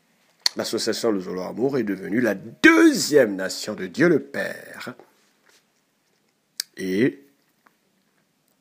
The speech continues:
nous sommes rentrés dans la quatrième génération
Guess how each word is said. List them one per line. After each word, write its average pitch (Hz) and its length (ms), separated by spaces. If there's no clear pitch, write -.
nous 143 80
sommes 156 240
rentrés 120 360
dans 117 100
la 104 100
quatrième - 920
génération 95 880